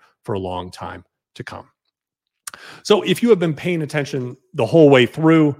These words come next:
let's run through this very quickly to finish out. At number one was Nikola Jokic.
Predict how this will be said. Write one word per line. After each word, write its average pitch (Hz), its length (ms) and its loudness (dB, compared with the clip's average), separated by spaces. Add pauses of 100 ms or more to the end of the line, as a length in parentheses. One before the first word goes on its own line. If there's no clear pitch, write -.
(340)
let's 165 160 -6
run 160 180 0
through 135 160 -4
this 113 140 -10
very 117 340 -6
quickly 165 640 -4
to 127 80 -12
finish 113 340 -8
out. 160 300 -6
At 123 80 -12
number 147 200 -2
one 143 400 -2
was 110 160 -12
Nikola 110 360 -12
Jokic. 139 580 -6